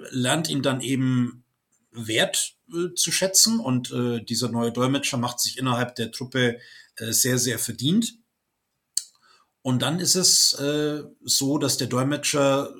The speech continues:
sogar zu einem Lebensretter von Jake Gyllenhaal wird.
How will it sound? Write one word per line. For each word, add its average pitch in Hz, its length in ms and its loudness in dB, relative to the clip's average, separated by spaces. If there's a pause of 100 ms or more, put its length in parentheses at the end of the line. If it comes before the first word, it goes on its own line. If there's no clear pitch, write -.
sogar 120 400 -2
zu 120 120 -2
einem 110 380 -8
Lebensretter 117 1040 0 (240)
von 113 240 -8
Jake 104 360 -4 (100)
Gyllenhaal 95 640 -10 (280)
wird. - 400 -12